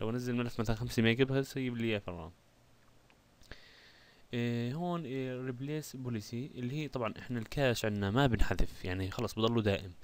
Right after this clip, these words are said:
ولكن في طرق، مثلا اذا انتلع عندي الهارد، اذا، اذا انتلع عندي الكاش مثلا، شو اعمل؟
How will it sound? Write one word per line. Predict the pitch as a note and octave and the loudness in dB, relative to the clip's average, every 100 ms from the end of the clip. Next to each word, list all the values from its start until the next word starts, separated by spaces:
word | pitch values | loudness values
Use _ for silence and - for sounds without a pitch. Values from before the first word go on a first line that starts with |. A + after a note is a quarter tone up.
| - - - - - | -20 -20 -20 -12 -2
ولكن | C3 D3 D#3 | -2 0 2
في | F#3 | 2
طرق، | C3 A2 G#2+ | 4 4 2
مثلا | G2+ A2 | -2 0
اذا | D3 | 2
انتلع | D3 D3 | 2 2
عندي | A#2+ B2 A#2+ | 2 2 2
الهارد، | A2 G#2+ G#2+ - | 4 4 4 -2
اذا، | G2+ E2+ G2+ | -6 -6 -6
اذا | - A#2+ A#2+ | -6 -6 -6
انتلع | A#2+ C3 | -4 -4
عندي | A#2+ A#2 A2 | -2 -2 -4
الكاش | G#2 F#2+ F#2+ A2 F#2+ - | -4 -6 -2 0 2 0
مثلا، | F#2 F2+ E2+ - - - - - - - - | -2 -4 -6 -10 -14 -14 -16 -20 -20 -20 -18
شو | - D#3 | -6 -2
اعمل؟ | A#2 A2 A2 | 0 -2 -4